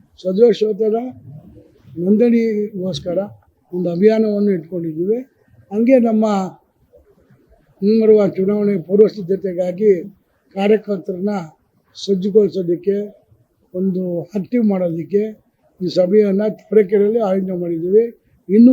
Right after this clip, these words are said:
ಮೂರು ಸಭೆಗಳನ್ನ ಆಯೋಜನೆ ಮಾಡ್ತಾಯಿದ್ದೀವಿ. ದೊಡ್ಡಬಿರ್ಕಲ್, ಏರೋಳ್ಳಿ ಒಂದು, ಕೆಂಗೇರಿ, ಉಳ್ಳಾಳು, ಕೊಡಿಗೆಹಳ್ಳಿ, ಸೂಲಿಕೆರೆ, ರಾಮೋಹಳ್ಳಿ,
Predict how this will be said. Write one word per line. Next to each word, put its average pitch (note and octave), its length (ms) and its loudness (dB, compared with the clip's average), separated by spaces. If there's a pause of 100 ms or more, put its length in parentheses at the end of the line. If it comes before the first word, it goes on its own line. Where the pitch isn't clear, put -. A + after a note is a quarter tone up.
(120)
ಮೂರು A#3 220 2
ಸಭೆಗಳನ್ನ G#3+ 480 2 (1300)
ಆಯೋಜನೆ G3+ 420 2
ಮಾಡ್ತಾಯಿದ್ದೀವಿ. D#3+ 540 -12 (580)
ದೊಡ್ಡಬಿರ್ಕಲ್, G3 640 4
ಏರೋಳ್ಳಿ F#3 320 -2 (100)
ಒಂದು, G3+ 220 4 (640)
ಕೆಂಗೇರಿ, G3+ 500 4 (520)
ಉಳ್ಳಾಳು, G3 460 4 (540)
ಕೊಡಿಗೆಹಳ್ಳಿ, G3 600 4 (300)
ಸೂಲಿಕೆರೆ, F#3+ 560 2 (160)
ರಾಮೋಹಳ್ಳಿ, F#3+ 520 -2